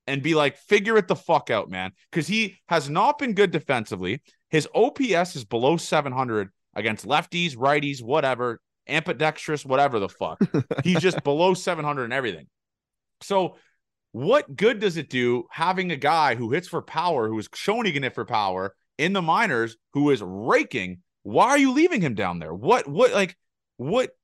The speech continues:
Speaker 1: does, like, how, it's not a bad thing to call him up and give him some at bats. Like, take the pri-, put Witten left and put him at second, you know? Like, I, I don't get why we're just letting him rot down there, a Davis
Speaker 2: It
Speaker 1: Schneider type.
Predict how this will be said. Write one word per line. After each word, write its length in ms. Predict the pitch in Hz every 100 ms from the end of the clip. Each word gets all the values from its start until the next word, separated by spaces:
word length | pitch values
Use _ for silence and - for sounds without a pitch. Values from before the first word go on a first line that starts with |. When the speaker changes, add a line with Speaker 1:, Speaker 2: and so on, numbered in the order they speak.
| 123
Speaker 1:
does, 240 | 214 185
like, 120 | 165
how, 200 | 170 202 -
it's 120 | 156
not 180 | 214 123
a 40 |
bad 280 | - 147 277
thing 160 | - 165
to 40 |
call 260 | - 123 98
him 100 | 92
up 200 | 95 190
and 140 | 123
give 120 | 113 113
him 80 |
some 180 | 104 113
at 180 | 98 92
bats. 500 | 98 98 139 - - _ _ _ -
Like, 160 | 120
take 200 | - 160
the 80 | 160
pri-, 240 | - 143
put 220 | 113 175 135
Witten 300 | 170 131 127
left 320 | 139 160 139
and 100 | 113
put 140 | 156
him 100 | 143
at 160 | 127 -
second, 320 | 113 110 160
you 80 | 131
know? 200 | 131 262
Like, 200 | 220 - _ _ _
I, 140 | 202 -
I 80 | 226
don't 140 | 262
get 160 | 254 233
why 220 | 190 202
we're 120 | 226
just 160 | 214 185
letting 180 | 208 202
him 180 | 170 117
rot 400 | 101 147 311 -
down 260 | 135 95
there, 140 | 90 87
a 60 |
Davis 280 | 90 156 190
Speaker 2:
It 40 | 131
Speaker 1:
Schneider 380 | 180 269 262
type. 300 | 120 104 82